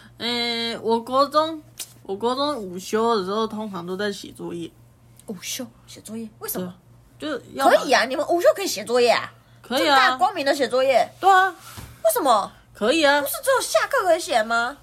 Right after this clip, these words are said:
Speaker 1: 没有啊，
Speaker 2: 太不公平了。
Speaker 1: 下课也可以写啊，不要在上课写就好了。
Speaker 2: 为什么午休？午休不是就应该要睡觉吗？
Speaker 1: 睡不着啊。
Speaker 2: 啊，没有，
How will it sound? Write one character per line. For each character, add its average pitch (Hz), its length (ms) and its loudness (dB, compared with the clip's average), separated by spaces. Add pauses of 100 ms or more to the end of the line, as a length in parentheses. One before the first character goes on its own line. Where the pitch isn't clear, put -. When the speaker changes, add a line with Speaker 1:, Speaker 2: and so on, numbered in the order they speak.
(140)
Speaker 1:
没 269 120 -4
有 392 140 6
啊， 214 260 2
Speaker 2:
太 226 120 2
不 226 120 -6
公 226 220 -6
平 214 200 -12
了。 - 180 -20
Speaker 1:
下 349 280 2
课 320 200 2
也 196 180 -2
可 226 140 2
以 277 60 2
写 233 180 -4
啊， 180 280 2 (220)
不 233 60 0
要 262 120 4
在 269 120 2
上 254 160 -2
课 247 100 0
写 208 180 -8
就 185 120 -6
好 - 80 -6
了。 - 200 -14 (800)
Speaker 2:
为 659 140 2
什 480 60 -4
么 285 180 -2
午 247 80 -8
休？ 311 140 -2
午 311 100 -8
休 427 140 -8
不 494 160 -12
是 480 120 -14
就 453 200 -6
应 440 40 -12
该 427 120 -2
要 427 120 -2
睡 359 240 -10
觉 311 220 -2
吗？ 277 260 -10 (160)
Speaker 1:
睡 - 140 -4
不 339 140 4
着 190 200 0
啊。 247 320 2 (680)
Speaker 2:
啊， 453 80 2 (320)
没 381 100 -10
有， 415 140 -6